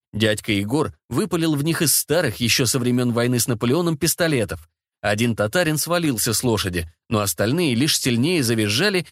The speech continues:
и стали яростно махать над головами кривыми саблями. И тут из-за поворота дороги, огибавшей холм, выехал казачий разъезд.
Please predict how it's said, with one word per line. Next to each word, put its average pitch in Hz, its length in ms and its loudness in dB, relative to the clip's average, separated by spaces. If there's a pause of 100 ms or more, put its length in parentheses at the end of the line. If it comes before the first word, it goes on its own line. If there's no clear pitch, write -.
(120)
и 247 100 0
стали 170 280 0
яростно 127 520 0
махать 123 360 0
над 117 140 -2
головами 113 500 0
кривыми 113 380 0
саблями. 104 600 0 (320)
И 107 120 2
тут 156 300 -2
из-за 113 320 0
поворота 120 460 0
дороги, 120 420 0
огибавшей 107 580 -2
холм, 104 400 -2 (180)
выехал 170 440 0
казачий 151 440 0
разъезд. 120 520 0